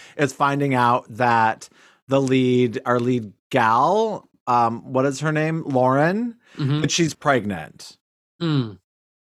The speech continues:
Speaker 1: I read that that's not in, like, the theatrical cut. And I actually really like that scene. Like, I think it's a good scene. It feels very honest and real. And she, like, kinda
Speaker 2: Yeah.
Speaker 1: cries and they're like,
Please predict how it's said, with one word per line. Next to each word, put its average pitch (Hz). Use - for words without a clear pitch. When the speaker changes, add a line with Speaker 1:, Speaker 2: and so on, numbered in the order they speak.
Speaker 1:
I 147
read 151
that 160
that's 139
not 127
in, 120
like, 110
the 117
theatrical 107
cut. 151
And 151
I 175
actually 208
really 202
like 143
that 135
scene. 131
Like, 240
I 156
think 156
it's 147
a 143
good 127
scene. 139
It 135
feels 147
very 117
honest 113
and 110
real. 110
And 113
she, -
like, 110
kinda 110
Speaker 2:
Yeah. 196
Speaker 1:
cries 156
and 139
they're 135
like, 120